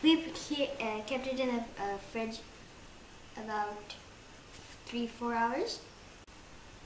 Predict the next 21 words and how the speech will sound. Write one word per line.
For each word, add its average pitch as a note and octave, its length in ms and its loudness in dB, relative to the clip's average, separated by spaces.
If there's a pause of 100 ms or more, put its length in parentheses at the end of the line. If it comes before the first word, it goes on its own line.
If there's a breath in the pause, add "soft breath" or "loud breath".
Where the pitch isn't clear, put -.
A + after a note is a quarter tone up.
(240)
I A#3+ 120 4
think A#3+ 280 0
it's A3+ 240 0 (160)
ready. G#3+ 600 8 (1800)
And A#3+ 420 4 (800)
I'm E4 260 12
using F4 360 10
for C#4 80 2
this B3+ 460 2 (140)
a A#3 60 4
little A3+ 400 2
bit G#3+ 220 -4 (160)
ice A3+ 360 4
cream F4+ 360 8 (760)
because B3+ 320 4
it B3 200 6
will A3+ 160 2
give A3 180 2
a G#3 100 2
nice G#3+ 300 0
flavor. G#3 460 4